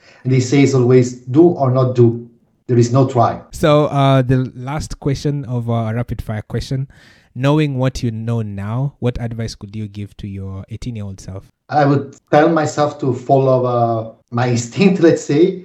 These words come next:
Speaker 1: Uh, but I would also tell myself to buy maybe some share of organic companies. They were very
Speaker 2: Mm.
Speaker 1: cheap when I was eighteen, and, uh, I, I,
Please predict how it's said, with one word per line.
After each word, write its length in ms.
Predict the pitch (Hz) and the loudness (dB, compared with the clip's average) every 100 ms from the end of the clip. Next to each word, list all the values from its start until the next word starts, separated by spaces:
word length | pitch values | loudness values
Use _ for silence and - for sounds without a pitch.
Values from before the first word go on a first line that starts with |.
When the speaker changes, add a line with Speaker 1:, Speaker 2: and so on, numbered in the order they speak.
| - | -10
Speaker 1:
Uh, 520 | 120 113 107 107 104 - - _ - | -6 -2 -2 -4 -8 -12 -20 _ -2
but 160 | 170 | 2
I 80 | 196 | 4
would 160 | 208 226 | 6 6
also 280 | 180 196 | 4 2
tell 220 | 180 190 190 | 2 4 4
myself 420 | 175 - 175 175 | 0 2 0 0
to 60 | 151 | 0
buy 220 | 139 147 | 0 0
maybe 200 | 151 160 | 0 -2
some 200 | 156 147 | -4 -6
share 260 | - 156 | -4 -2
of 80 | 151 | 0
organic 360 | 139 127 135 131 | -2 0 -2 0
companies. 400 | 139 165 180 180 | -2 0 -2 -4
They 80 | 147 | -6
were 80 | 123 | -2
very 220 | 156 151 | 0 0
Speaker 2:
Mm. 100 | - | 2
Speaker 1:
cheap 260 | 175 175 | 0 0
when 160 | 165 143 | -2 -2
I 40 | 139 | 0
was 220 | 143 151 | -2 0
eighteen, 400 | 135 139 170 190 | -2 0 0 0
and, 180 | 165 147 | -2 0
uh, 220 | 147 139 - - - | -2 -2 -12 -20 -4
I, 300 | 156 165 165 151 143 - | 4 4 4 -2 -10 -12
I, 160 | 120 | -8